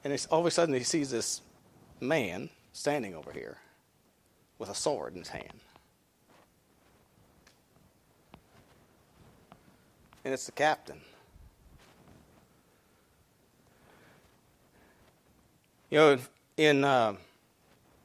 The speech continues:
you see, we are here to serve the Lord. In First Thessalonians one nine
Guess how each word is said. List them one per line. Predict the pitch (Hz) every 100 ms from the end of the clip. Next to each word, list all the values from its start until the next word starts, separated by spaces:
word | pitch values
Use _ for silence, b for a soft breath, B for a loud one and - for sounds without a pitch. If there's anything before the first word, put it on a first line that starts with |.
| _ _ _ _ - _ _ - _ - _ - _ _ -
you |
see, | 135 180
we | 190
are | 226 147
here | 165 185
to | 151
serve | - 170
the | 151
Lord. | 147 175 117
In |
First | - 214 -
Thessalonians | 185 185 180 156
one | 135 160 170
nine | 143 170 175 123 123 170